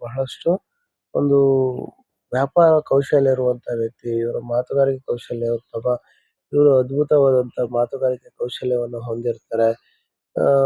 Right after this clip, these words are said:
ಒಂದು ವ್ಯಾಪಾರದಲ್ಲೂ ತುಂಬಾ ಯಶಸ್ಸನ್ನ ಹೊಂದಿರ್ತಾರೆ. ಬಹಳ ಸೊಗಸಾದಂತ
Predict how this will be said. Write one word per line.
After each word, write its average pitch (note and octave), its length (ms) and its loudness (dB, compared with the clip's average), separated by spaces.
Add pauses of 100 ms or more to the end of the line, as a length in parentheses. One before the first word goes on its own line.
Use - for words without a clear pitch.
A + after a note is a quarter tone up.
(100)
ಒಂದು C3 520 0
ವ್ಯಾಪಾರದಲ್ಲೂ D3+ 680 0
ತುಂಬಾ C3 320 -6
ಯಶಸ್ಸನ್ನ B2 480 -8
ಹೊಂದಿರ್ತಾರೆ. A2+ 640 -6 (140)
ಬಹಳ C#3+ 420 2
ಸೊಗಸಾದಂತ B2+ 840 -6